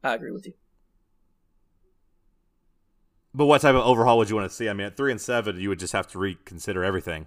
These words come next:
Speaker 2: at this point. That
Speaker 1: You would have to, you'd have to scrap everything.
Speaker 2: That would be awful. I don't wanna think about that just yet. Let's, uh, put that one on the back burner.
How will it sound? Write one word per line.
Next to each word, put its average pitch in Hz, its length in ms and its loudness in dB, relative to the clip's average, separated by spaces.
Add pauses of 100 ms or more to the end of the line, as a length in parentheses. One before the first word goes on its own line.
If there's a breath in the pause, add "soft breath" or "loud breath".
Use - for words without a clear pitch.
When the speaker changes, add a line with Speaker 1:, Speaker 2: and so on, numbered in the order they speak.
Speaker 2:
at 82 80 -18
this 87 140 -12
point. 90 180 -6
That 101 80 0
Speaker 1:
You - 60 2
would 160 100 0
have 156 120 2
to, 131 140 -8
you'd 156 200 -2
have 170 80 2
to 170 60 -14
scrap 156 180 0
everything. 135 400 -4 (160)
Speaker 2:
That 147 100 -6
would 120 100 -6
be 107 120 -4
awful. 90 340 -6
I 117 80 -4
don't 117 100 -2
wanna 101 120 -4
think 95 160 -8
about 92 160 -8
that 95 160 -10
just - 180 -14
yet. - 320 -8 (100)
Let's, - 240 -10
uh, 110 80 -4
put 107 160 -8
that 107 100 -6
one 104 100 -8
on 101 40 -10
the 92 60 -12
back 101 180 -6
burner. 107 220 -6